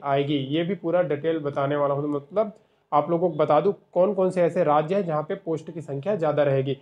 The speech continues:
तो चलिए दोस्तों शुरू करते हैं। सबसे पहले बता दूँ टोटल वैकेंसी। टोटल वैकेंसी आप लोगों को दोस्तों, अ, नोटिफिकेशन इसका सबसे पहले बता दूँ, नोटिफिकेशन इसका,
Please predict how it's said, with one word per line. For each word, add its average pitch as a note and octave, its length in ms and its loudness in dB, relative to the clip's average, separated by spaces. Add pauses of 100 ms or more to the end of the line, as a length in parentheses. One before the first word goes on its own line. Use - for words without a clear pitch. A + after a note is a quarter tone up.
(280)
तो E3 60 -6
चलिए F#3 260 6
दोस्तों G3 300 2
शुरू E3+ 220 2
करते C#3 240 0
हैं। C3+ 60 2
सबसे E3+ 260 -6
पहले G#3 180 2
बता G3 220 2
दूँ G3+ 100 0
टोटल F3 240 -6
वैकेंसी। D3+ 340 -8
टोटल E3+ 300 -6
वैकेंसी F#3+ 380 -4
आप E3+ 240 0
लोगों F#3 180 -2
को F#3 80 -4
दोस्तों, E3+ 340 -4 (460)
अ, C#3+ 160 6
नोटिफिकेशन G3+ 580 0
इसका G3 320 0
सबसे F#3 280 -2
पहले F#3+ 200 2
बता F3 200 2
दूँ, F#3 100 -4
नोटिफिकेशन F#3+ 580 -2
इसका, A3+ 280 -4